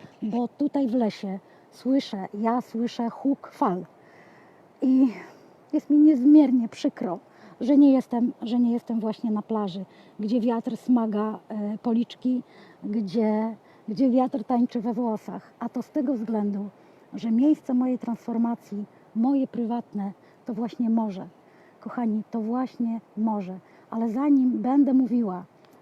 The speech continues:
o, o miejscu mojej transformacji, Twojej transformacji, naszej transformacji, chciałabym, e, przeczytać, tak jak zawsze, to,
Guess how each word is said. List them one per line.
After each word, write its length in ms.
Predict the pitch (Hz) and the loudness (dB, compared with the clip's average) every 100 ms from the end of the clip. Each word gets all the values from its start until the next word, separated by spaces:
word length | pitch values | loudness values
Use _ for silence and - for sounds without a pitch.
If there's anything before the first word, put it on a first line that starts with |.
| _ - | _ -2
o, 300 | 240 233 214 _ _ _ _ _ _ _ - | 0 0 -4 _ _ _ _ _ _ _ -4
o 80 | 240 | 2
miejscu 420 | 269 302 - 254 | 4 4 2 0
mojej 400 | 226 247 277 226 | 2 4 2 0
transformacji, 800 | 214 196 - 190 180 180 - 170 _ _ _ | -2 -8 -6 -6 -6 -8 -14 -18 _ _ _
Twojej 380 | - 220 247 233 | -4 -2 -2 -4
transformacji, 760 | 226 214 - 214 208 208 - - | -6 -8 -6 -4 -4 -6 -12 -6
naszej 400 | 202 196 - 262 | -2 -2 -4 -6
transformacji, 720 | 240 240 - 220 220 - 214 - - - _ | -4 -6 -6 -4 -4 -6 -12 -14 -20 -20 _
chciałabym, 680 | - 277 277 220 262 277 262 _ _ _ _ _ | -6 -2 0 2 4 4 4 _ _ _ _ _
e, 320 | 226 233 233 233 _ _ | -8 -6 -8 -10 _ _
przeczytać, 720 | - 294 - 311 185 156 - - _ _ _ | -8 -6 -2 -2 -2 -8 -14 -20 _ _ _
tak 140 | 269 262 | -4 -2
jak 140 | 220 | -2
zawsze, 340 | 226 247 - | -4 -4 -6
to, 380 | 190 233 226 220 | -6 -2 0 -2